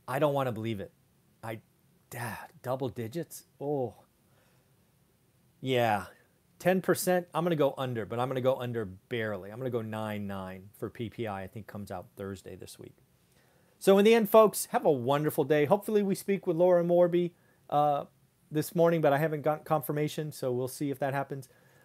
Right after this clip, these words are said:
Otherwise, got a couple of videos coming out later today that Matt and I recorded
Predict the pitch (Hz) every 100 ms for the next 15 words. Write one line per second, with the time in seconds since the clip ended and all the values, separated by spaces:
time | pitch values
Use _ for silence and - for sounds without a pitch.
0 | _ 185 214 202 185 - _ _ - 165
1 | 151 202 180 175 185 165 - 170 170 -
2 | 156 165 151 160 156 139 139 143 151 -
3 | 147 147 147 131 127 151 143 135